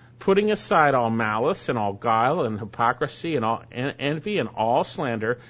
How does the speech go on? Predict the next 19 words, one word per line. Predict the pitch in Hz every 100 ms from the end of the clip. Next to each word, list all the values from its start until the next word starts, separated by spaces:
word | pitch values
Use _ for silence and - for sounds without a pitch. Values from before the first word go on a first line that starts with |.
| - - -
like, | 123 120 139 -
like | 123 139 208 262
newborn | 185 143 135 127
babes," | 120 113 131
this | 143
is | 185
a | 202
metaphor, | 202 226 214 - 120 110 165
"like | 135 135 147 - -
newborn | - 139 127 131 127
babes, | 120 113 107 135 - - - - -
long | - 127 127 123 151 190
for | 147
the | 120
pure | 113 - 160
milk | 156 165
of | 214
the |
word, | 226 160 110 107 110